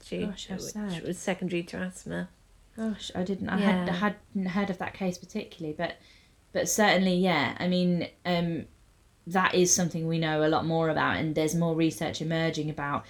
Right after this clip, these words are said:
Speaker 2: how different environmental pollutants are released into the
Speaker 1: Yes,
Speaker 2: atmosphere and how we
Speaker 1: yeah.
Speaker 2: need to limit them for health reasons. So those two things can be kind of discussed in tandem.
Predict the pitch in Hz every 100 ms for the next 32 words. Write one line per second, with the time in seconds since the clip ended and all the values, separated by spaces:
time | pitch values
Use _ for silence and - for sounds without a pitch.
0 | - - - 170 160 156 - - 175 -
1 | 170 - - 170 160 151 160 165 165 -
2 | 156 - 151 - 151 151 156 156 208 202
3 | 190 156 156 - - - 151 151 - 208
4 | 196 160 160 156 160 160 160 - 151 151
5 | 147 156 151 - 151 147 156 - - -
6 | - - - 196 180 208 202 - 202 196
7 | 175 175 196 175 170 170 - - - 214
8 | 214 202 214 - 226 214 - 220 208 -
9 | 214 214 240 320